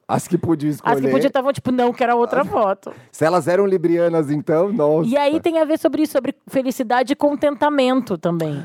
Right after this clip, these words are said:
Speaker 1: Contentamento é uma boa palavra pra gente discutir nesse
Speaker 2: É,
Speaker 1: programa, né?
Speaker 2: entendeu? É, é tipo assim, eu, apesar de libriana, eu sou uma pessoa que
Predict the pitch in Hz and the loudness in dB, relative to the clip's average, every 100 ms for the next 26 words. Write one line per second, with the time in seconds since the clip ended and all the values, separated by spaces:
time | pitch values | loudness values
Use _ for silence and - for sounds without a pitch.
0 | - - 156 156 156 156 151 160 160 147 | -8 -2 -2 0 0 0 -2 0 0 2
1 | 156 175 185 143 135 127 120 120 - - | 0 0 0 2 0 -2 -6 -8 -14 -14
2 | 110 - 104 101 226 233 240 220 226 190 | -10 -6 -6 -4 0 0 2 2 2 0
3 | 156 196 202 220 226 233 262 247 240 277 | 0 -4 -4 -4 -4 0 0 2 -2 -6
4 | 254 - - 254 240 - 247 254 226 220 | -6 -6 -4 -2 -4 -2 -2 0 2 0
5 | 196 196 175 214 240 - 247 285 269 247 | 0 -6 0 0 0 0 -2 0 -2 0
6 | 233 - 233 - 240 247 | -2 -2 -2 -4 -6 -6